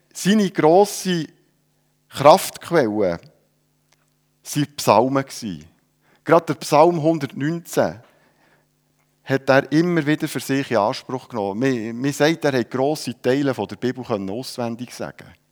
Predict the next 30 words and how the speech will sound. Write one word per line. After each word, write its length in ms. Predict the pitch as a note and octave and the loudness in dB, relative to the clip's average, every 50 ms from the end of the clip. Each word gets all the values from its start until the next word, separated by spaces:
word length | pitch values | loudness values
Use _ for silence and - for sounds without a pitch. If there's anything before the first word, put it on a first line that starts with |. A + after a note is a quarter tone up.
| _ _ _ _ _ _ _ _ - - - - - - _ _ | _ _ _ _ _ _ _ _ -20 -20 -20 -20 -20 -20 _ _
Und 200 | - C3 C3 - | -10 -10 -8 0
so 120 | - D#3+ D#3+ | 2 2 4
der 180 | - D3+ C3+ - | 6 4 4 4
Psalm 360 | - - D3+ C#3 D3+ E3 D#3+ | 2 2 4 4 4 4 2
hundertneunzehn, 680 | D#3 E3 D#3+ C#3+ - - D3+ D#3 F3 F3+ - - E3+ D#3 | 0 -2 -2 -4 -6 -4 -2 -2 -2 -2 -2 0 0 2
ich 200 | C#3+ C3+ B2 - | 2 0 0 -2
lese 60 | C3 | -4
euch 120 | A#2+ - | -6 -6
ein 140 | B2 - - | -6 -6 0
paar 140 | - B2+ C3 | 0 0 0
Verse 380 | - C3+ B2 C3+ C#3+ - B2+ A2+ | 0 0 0 0 0 -2 -4 -6
vor, 240 | - A#2+ B2+ D3 C3 | -4 -2 -2 -2 0
die 60 | B2 | -2
ihn 260 | A#2+ A#2 G#2+ G#2 A#2 | -4 -2 -2 -2 -2
immer 180 | C3+ D3 C#3+ F3+ | -4 -4 -4 -4
ermutigt. 840 | G3+ F#3+ A2 A2 G#2 G#2+ A#2 C3+ C#3 - - - - G#2+ - _ - | -4 -4 -4 -4 -6 -6 -6 -6 -6 -6 -10 -10 -10 -10 -12 _ -8
„Vergiss 580 | - C3+ B2 A#2+ - D3+ D#3 D3 - - - C#3+ | 0 0 0 0 0 -4 -6 -6 -6 -10 -10 -6
nicht, 560 | D3 E3 F3+ - - - - _ _ - _ _ _ _ _ _ _ _ _ _ _ _ | -4 -4 -4 -6 -10 -16 -20 _ _ -20 _ _ _ _ _ _ _ _ _ _ _ _
was 220 | - B2+ C#3 - - | 0 0 0 0 0
du 80 | C#3+ | -2
mir 160 | D3 D3+ D#3 - | 0 0 0 2
versprochen 720 | - C#3 - - - - C3 C#3 D#3 - - D3+ C#3+ C3+ | 0 -2 -2 -2 -4 -2 -2 -2 -2 -4 -8 -10 -8 -6
hast. 420 | B2 F2+ D#2+ - - _ - - _ _ _ _ _ _ | -6 -6 -8 -10 -14 _ -20 -20 _ _ _ _ _ _
Du 120 | - C#3 C#3 | -6 -4 -2
hast 280 | B2+ A#2+ - - - | -2 -4 -4 -8 -6
mich 240 | C3 C3+ C3 - _ | -6 -6 -6 -6 _
Großes 560 | - A2 A#2 B2+ C#3 D3 - - C#3+ - - | -6 -2 0 0 0 -2 -4 -8 -12 -12 -6
hoffen 340 | C3+ B2+ B2+ - - D3+ C3+ | -4 -4 -4 -4 -8 -10 -8
lassen, 460 | C3 A#2 G2 F2 - - - - - | -8 -6 -8 -8 -10 -14 -18 -18 -16
Herr. 180 | D#2+ D#2+ C2+ | -16 -16 -16